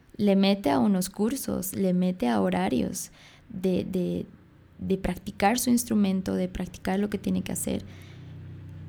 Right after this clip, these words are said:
Y eso implica tiempo, implica un curso de canto es caro, un curso de lo que sea es caro.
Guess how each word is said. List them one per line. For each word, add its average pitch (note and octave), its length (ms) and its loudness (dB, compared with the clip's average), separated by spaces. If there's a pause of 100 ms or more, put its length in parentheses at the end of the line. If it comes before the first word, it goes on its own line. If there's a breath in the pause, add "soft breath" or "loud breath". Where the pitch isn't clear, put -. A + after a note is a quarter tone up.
(140)
Y F#3 500 2
eso G3 220 0
implica G#3 420 2
tiempo, G3 420 0
implica F#3+ 560 -2 (320)
un G3+ 160 4
curso A3 360 0
de G3 160 2
canto G#3 260 0
es A3 100 -2
caro, G#3+ 360 2
un F#3 100 0
curso F#3+ 380 -2
de G3 160 0
lo F#3 200 0
que F#3 120 -2
sea - 180 2
es - 120 -2
caro. - 360 -4